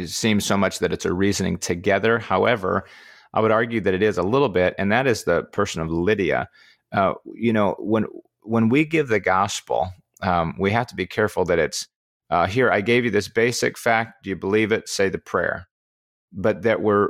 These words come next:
we're reasoning with them to understand who Christ is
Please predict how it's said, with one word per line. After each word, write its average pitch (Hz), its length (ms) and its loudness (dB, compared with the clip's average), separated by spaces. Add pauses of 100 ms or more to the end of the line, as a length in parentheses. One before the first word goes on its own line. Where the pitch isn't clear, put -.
we're 101 260 2
reasoning 107 680 2
with 92 220 0
them 95 260 0
to - 220 -2
understand 107 840 0
who 127 300 0
Christ 95 580 -2
is - 560 0